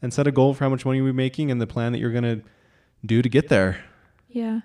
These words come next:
Speaker 2: I think you c-, it sounds like, I think you could do it. Like, work with your budget, maybe pick up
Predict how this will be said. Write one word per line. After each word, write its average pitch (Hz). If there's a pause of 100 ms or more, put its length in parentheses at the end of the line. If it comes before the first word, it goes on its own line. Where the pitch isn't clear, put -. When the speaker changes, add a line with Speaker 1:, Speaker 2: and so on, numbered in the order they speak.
(200)
Speaker 2:
I 262
think 427
you 392
c-, -
it -
sounds 277
like, - (160)
I 254
think 311
you 285
could 208
do 196
it. 180
Like, 185 (500)
work 226
with 262
your 240
budget, 214
maybe 202
pick 214
up 208